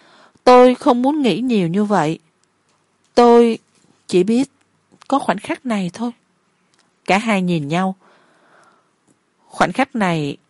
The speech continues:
tôi chỉ muốn bên anh," Lâm Thu Thạch nói rất nghiêm túc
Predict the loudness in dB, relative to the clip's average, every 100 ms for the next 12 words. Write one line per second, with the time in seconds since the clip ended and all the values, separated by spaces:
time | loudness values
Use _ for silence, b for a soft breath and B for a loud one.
0 | _ _ 0 2 2 -2 -4 -4 -4 -2
1 | -4 -4 -8 -8 _ _ _ _ _ _
2 | _ -4 0 0 0 -4 -4 -2 -2 -2
3 | -4 0 0